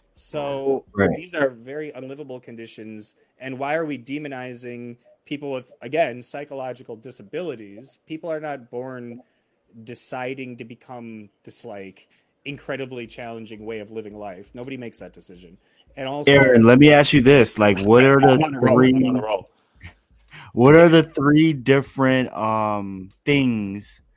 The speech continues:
Speaker 2: that you are looking to accomplish with this specific documentary? And I'm, and I'm gonna
Speaker 1: Facts.
Speaker 2: follow up a question with that too.
Speaker 1: Yeah, you know, my specific thing that I wanna, I wanna break it down and say, "Hey, you know,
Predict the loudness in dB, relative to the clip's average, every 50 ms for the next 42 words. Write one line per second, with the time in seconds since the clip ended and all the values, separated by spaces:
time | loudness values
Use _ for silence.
0 | _ _ _ _ _ -10 -6 -4 -4 -4 -4 -8 -12 -10 -6 -4 -4 -4 -4 -4
1 | -6 -6 -8 -8 -8 -6 -4 -4 -4 -4 -4 -4 -4 -4 -4 -6 -6 -8 -6 -6
2 | -6 -8 -10 -12 -10 -10 -8 -8 -8 -8 -10 -10 -12 -14 -16 -16 -14 -8 -4 -2
3 | -2 -2 -4 -4 -6 -6 -6 -6 -6 -10 -14 -18 -20 -20 _ _ _ _ _ _
4 | _ -20 -12 -6 -4 -2 -2 -2 -4 -6 -10 _ _ _ -20 -14 -8 -6 -6 -4
5 | -6 -8 -12 -12 -8 -8 -8 -8 -6 -6 -8 -6 -6 -8 -8 -6 -4 -4 -4 -6
6 | -8 -8 -8 -6 -6 -6 -8 -10 -12 -12 -12 -10 -6 -6 -6 -6 -6 -8 -10 -12
7 | -10 -8 -6 -4 -4 -4 -4 -4 -4 -2 -2 -2 -2 -4 -6 -8 -10 -10 -10 -10
8 | -10 -10 -14 -14 -14 -14 -14 -16 -16 -16 -16 -20 -20 _ _ _ _ _ _ _
9 | _ _ _ -10 -6 -2 0 0 0 0 -2 -2 -2 -4 -4 -6 -6 -8 -8 -6
10 | -8 -8 -10 -16 -18 -16 -16 -16 -18 -20 -20 -18 -16 -16 -12 -12 -10 -10 -10 -10
11 | -10 -12 -12 -12 -14 -16 _ _ -10 -8 -8 -8 -10 -12 -10 -10 -10 -10 -12 -14
12 | -16 -14 -12 -12 -12 -12 -14 -16 -18 -18 -16 -14 -14 -14 -14 -14 -16 -18 -18 -16
13 | -14 -12 -12 -14 -16 -18 -18 -18 -16 -16 -14 -14 -14 -14 -16 -16 -18